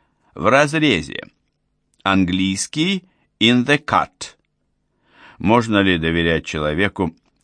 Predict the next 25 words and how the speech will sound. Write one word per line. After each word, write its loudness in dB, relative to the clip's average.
с -20
которым 0
вы 0
только -2
что -4
познакомились? -6
Чаще 0
всего -2
это -2
становится -2
более 0
или 0
менее 2
понятно -2
сразу 0
после -4
встречи. -16
Но 2
если 0
первое -2
впечатление, -2
как -8
говорится, -4
не 0
очень, -6